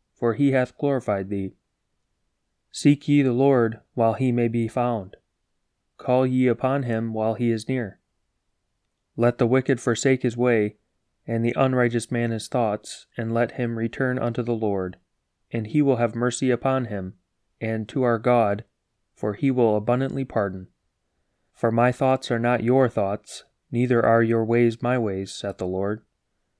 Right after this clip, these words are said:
For as the heavens are higher than the earth, so are my ways higher than your ways, and my thoughts than your thoughts. For as the rain cometh down, and the snow from heaven, and returneth not thither, but watereth the earth,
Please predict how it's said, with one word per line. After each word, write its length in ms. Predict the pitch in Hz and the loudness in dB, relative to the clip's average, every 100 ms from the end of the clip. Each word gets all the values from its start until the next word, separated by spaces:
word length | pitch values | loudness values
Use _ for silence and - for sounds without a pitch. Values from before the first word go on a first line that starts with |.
| _ _ _ _ _ | _ _ _ _ _
For 200 | - 113 | -2 2
as 240 | 113 120 117 | 4 4 2
the 100 | 110 | -2
heavens 340 | 131 131 131 | 0 0 0
are 140 | 123 | 0
higher 340 | 113 127 131 135 | 0 2 2 2
than 160 | 131 | 0
the 160 | 131 - | -2 0
earth, 380 | 131 110 - _ _ - | 2 2 0 _ _ -16
so 280 | - 120 | -2 2
are 120 | 113 110 | 2 2
my 220 | 120 127 | 2 2
ways 300 | 123 123 117 | 4 2 0
higher 340 | 123 123 127 | 2 4 4
than 160 | 127 120 | 2 0
your 180 | 123 120 | 0 0
ways, 440 | 101 92 92 - _ _ _ _ _ _ _ - | 0 -2 -4 -10 _ _ _ _ _ _ _ -4
and 120 | 113 | 0
my 140 | 107 | 0
thoughts 460 | 104 131 120 - - | 0 2 2 0 -6
than 180 | 101 101 | -6 -4
your 220 | 107 104 | -2 -4
thoughts. 600 | 110 107 92 - - _ _ _ _ _ _ _ _ _ | -2 -2 -4 -10 -20 _ _ _ _ _ _ _ _ _
For 160 | 135 | 2
as 260 | 123 127 123 | 4 4 2
the 120 | 123 | 0
rain 300 | 123 131 131 | 2 0 -2
cometh 320 | 123 127 113 | 0 0 0
down, 440 | - 123 117 107 107 _ - | 0 2 2 0 -6 _ -6
and 160 | 117 110 | -4 -4
the 80 | |
snow 280 | 104 135 127 | -4 0 0
from 180 | 120 117 | 0 -2
heaven, 340 | 120 107 95 - _ _ - | -2 -2 -4 -10 _ _ -6
and 160 | 110 | -4
returneth 540 | 110 107 - 131 127 - | -4 -6 -4 -4 -2 -2
not 240 | 127 - | -2 -2
thither, 400 | 147 120 101 95 _ _ _ _ _ - | -2 0 -2 -4 _ _ _ _ _ -2
but 160 | 113 | 0
watereth 480 | - 110 120 120 113 | 2 2 2 0 -2
the 160 | 120 113 | -4 -4
earth, 380 | 98 95 _ | -4 -8 _